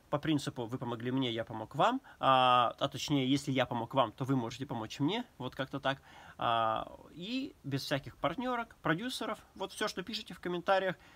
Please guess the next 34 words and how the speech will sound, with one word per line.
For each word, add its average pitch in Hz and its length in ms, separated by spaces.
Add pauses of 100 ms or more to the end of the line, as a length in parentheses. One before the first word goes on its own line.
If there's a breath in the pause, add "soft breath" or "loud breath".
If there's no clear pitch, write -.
(160 loud breath)
к 143 180
донатам, 147 580 (220 loud breath)
я 120 120
читаю. 165 460
В - 60
комментариях 147 420
на 151 100
канале 151 320
читаю. 151 520
Напрямую 143 380
участвуйте 135 420
в 113 60
развитии 120 340
канала. 107 400 (220)
Ваши 135 280
донаты 160 340
частично 208 520
компенсируют 160 640 (280 loud breath)
затраты 143 440
на 113 100
съемку, 208 480
оформление, 143 500
выкладывание, 131 540
монтирование, 135 500 (540 loud breath)
запись. 113 640 (240 loud breath)
А, 120 600 (400)
на 147 200
все 147 260
это, 104 220
даже 139 200
на 147 100
распечатывание 143 680
этого 113 100
просто. - 300